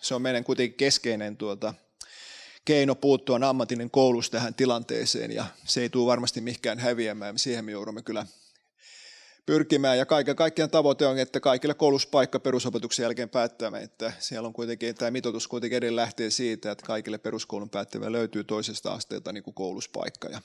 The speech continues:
ammatillinen koulutus antaa siitä omaa osuuttansa. Jos mä tätä näpsytän sitten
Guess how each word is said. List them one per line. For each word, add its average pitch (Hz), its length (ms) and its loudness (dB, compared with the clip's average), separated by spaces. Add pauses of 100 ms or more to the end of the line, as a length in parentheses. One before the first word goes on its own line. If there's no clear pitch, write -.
(140)
ammatillinen 104 460 -8 (100)
koulutus 107 340 -2 (520)
antaa 110 280 0
siitä 110 260 0
omaa 101 200 0
osuuttansa. - 640 -4 (1700)
Jos - 200 -10
mä - 100 -12
tätä 113 280 -6
näpsytän 127 440 -6
sitten - 320 -10